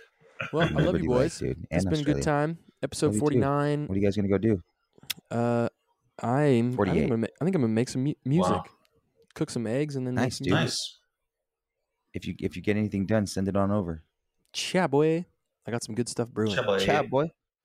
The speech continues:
Speaker 2: Um, sweet. I love you guys too.
Speaker 3: Love you
Speaker 2: I like this
Speaker 3: guys.
Speaker 2: now. I like being current with you guys.
Speaker 1: Yeah, me
Speaker 3: We're all
Speaker 1: too.
Speaker 3: hip.
Speaker 2: <laughs> It's much better.
Speaker 3: I'll bring, I'll bring
Speaker 2: I'll
Speaker 3: the
Speaker 2: bring the
Speaker 3: thunder
Speaker 2: ju-
Speaker 3: next week too, Jules. Don't you worry.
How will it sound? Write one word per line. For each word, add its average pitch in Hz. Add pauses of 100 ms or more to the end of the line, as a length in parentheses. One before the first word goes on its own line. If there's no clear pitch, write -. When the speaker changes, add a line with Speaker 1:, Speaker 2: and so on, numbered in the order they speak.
(720)
Speaker 2:
Um, 80
sweet. -
I -
love 101
you 107
guys 101
too. 123 (600)
Speaker 3:
Love -
you -
Speaker 2:
I -
like -
this 107
Speaker 3:
guys. 95
Speaker 2:
now. 80 (180)
I -
like 120
being 107
current -
with 82
you 80
guys. 73 (920)
Speaker 1:
Yeah, 92
me 101
Speaker 3:
We're 104
all 101
Speaker 1:
too. 104
Speaker 3:
hip. 104 (1500)
Speaker 2:
<laughs> -
It's -
much -
better. - (280)
Speaker 3:
I'll 98
bring, 104 (1300)
I'll 101
bring 113
Speaker 2:
I'll 113
Speaker 3:
the 107
Speaker 2:
bring 104
the 95
Speaker 3:
thunder 95
Speaker 2:
ju- -
Speaker 3:
next 98
week 92
too, 98
Jules. 92
Don't 95
you 92
worry. 90